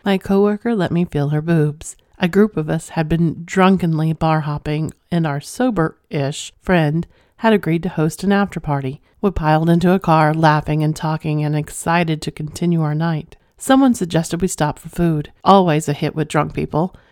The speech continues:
The driver and the next person to me in the car volunteered to go in. My coworker was sitting in the front passenger seat, and I was in the back seat directly behind her.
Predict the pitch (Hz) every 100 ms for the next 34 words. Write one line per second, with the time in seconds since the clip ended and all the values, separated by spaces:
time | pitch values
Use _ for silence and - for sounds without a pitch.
0 | _ - 196 190 185 202 196 185 175 165
1 | 170 - 180 175 170 165 - 196 175 147
2 | - 185 165 - 196 185 165 165 160 156
3 | - 160 165 160 160 175 151 - 180 160
4 | 170 160 156 - 160 156 - 165 160 160
5 | 156 165 160 - 175 180 160 160 151 151
6 | 151 - 196 175 180 175 170 165 175 185
7 | - - 156 - 151 147 147 143 156 156
8 | 147 143 143